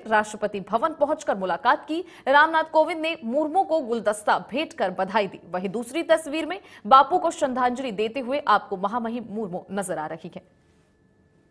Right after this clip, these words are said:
तो ये तस्वीरें, ये दो तस्वीरें आपको दिखा रहे हैं, जहां राजघाट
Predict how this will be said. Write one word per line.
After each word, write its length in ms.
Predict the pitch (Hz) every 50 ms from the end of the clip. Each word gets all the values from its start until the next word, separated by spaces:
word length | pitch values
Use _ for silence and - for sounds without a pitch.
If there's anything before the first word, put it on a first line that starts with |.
| _ _ _ _ _ _ _ _ _ _ _ _ _ _ _ _ _ _ _ _ _ _ _ _ _ _ _ _ -
तो 60 | 180
ये 220 | 180 165 190 233 269
तस्वीरें, 600 | 262 277 269 269 269 262 220 262 254 247 269 - - - - _ _ _ _ _ _ _ _ _ _ -
ये 140 | 196 202 196
दो 180 | 180 190 226 262
तस्वीरें 640 | 247 - 233 226 226 208 196 233 262 285 311 320 - - -
आपको 340 | 214 208 208 - - 208 220 233 226 226 - - - _ _ -
दिखा 300 | 185 202 202 - 196 208 220
रहे 240 | 220 208 - 214 202
हैं, 460 | 185 226 254 277 - - - 185 175
जहां 320 | - - 190 180 202 240 269 - - 175 165 - _ _ _ _ -
राजघाट 600 | 190 196 202 208 196 202 190 - 202 226 240 240